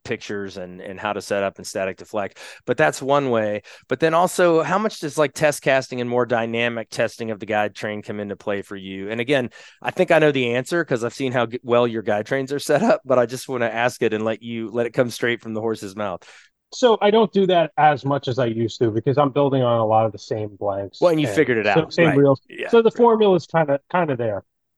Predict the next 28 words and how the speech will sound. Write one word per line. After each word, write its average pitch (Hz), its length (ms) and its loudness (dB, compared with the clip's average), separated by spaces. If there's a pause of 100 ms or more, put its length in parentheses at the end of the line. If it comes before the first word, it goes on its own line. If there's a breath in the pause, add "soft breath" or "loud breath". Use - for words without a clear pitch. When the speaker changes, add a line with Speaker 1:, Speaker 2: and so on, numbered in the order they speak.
Speaker 2:
Um, 165 320 4
but 233 180 4
a 196 380 -6
couple 277 260 4
things 180 220 4
I'll 147 100 6
say. 123 340 0
Uh, 131 200 2
static 226 460 2
deflection 170 500 0
is 113 200 -6
extremely 214 600 2
important. 151 420 2 (220)
There 180 260 4
are 190 320 6
incorrect 196 640 4
ways 147 440 -2
to 147 100 -4
do 147 200 2
static 123 440 0
deflection. 113 500 -4 (100)
Speaker 1:
Mm, 151 300 -6
oh, 156 100 4
tell 160 240 0
me 160 60 2
Speaker 2:
Um, 139 80 2
Speaker 1:
more. 151 200 0 (360)
Speaker 2:
so, 196 400 4